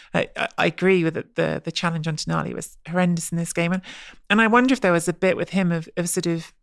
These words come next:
frustration of, of feeling that things are getting away from him. And 'cause it's, it's funny that that moment at the beginning that was already talked about when Hernandez, Bas was talking about when Hernandez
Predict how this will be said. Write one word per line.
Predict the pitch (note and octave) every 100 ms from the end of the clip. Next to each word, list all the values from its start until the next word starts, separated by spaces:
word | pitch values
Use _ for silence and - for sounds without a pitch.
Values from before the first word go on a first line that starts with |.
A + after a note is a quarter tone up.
| _ _
frustration | - G3 F3 - E3+ E3+ F3
of, | E3+ -
of | D#3+
feeling | - F#3 E3+ E3
that | E3+
things | F3 E3+
are | E3+
getting | E3
away | E3+ F3
from | F3+ F3+
him. | E3
And | F3
'cause | G3 - - - - - -
it's, | F#3+
it's | - F#3+ -
funny | A3+ G3+
that | F#3 -
that | F#3 F#3
moment | F#3+ G#3 F#3+ F3
at |
the | E3+
beginning | F3 - F3+ E3
that | E3+
was | D#3+
already | F#3 E3
talked | - F3 -
about | E3+ D#3
when | D#3+ E3
Hernandez, | E3+ E3+ E3+ E3 D#3+ -
Bas | E3 E3+ - -
was | -
talking | - E3
about | E3+
when | D#3+
Hernandez | E3+ F3 E3+ D#3+